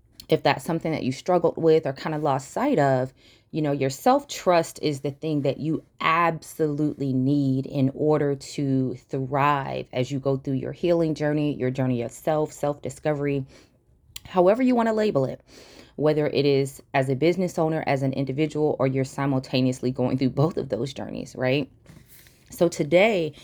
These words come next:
I wanna talk about how you integrate your loved ones, the people that you care for, your family, into that process.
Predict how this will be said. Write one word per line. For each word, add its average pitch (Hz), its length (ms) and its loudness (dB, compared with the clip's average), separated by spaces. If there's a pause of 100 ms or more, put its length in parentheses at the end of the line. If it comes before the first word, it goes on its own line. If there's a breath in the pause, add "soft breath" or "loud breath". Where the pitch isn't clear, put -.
(280 loud breath)
I 147 80 0
wanna 185 320 0
talk 156 400 -2
about 135 840 -4 (580 soft breath)
how 214 460 0
you 185 320 -2
integrate 143 800 -4
your 135 180 2
loved 131 500 0
ones, - 440 -10
the - 80 -16
people 175 300 -6
that 151 100 -2
you 147 160 -2
care 147 360 -4
for, 123 260 -4
your 135 180 -6
family, 139 800 0 (560 loud breath)
into 180 320 0
that 160 220 0
process. - 800 -4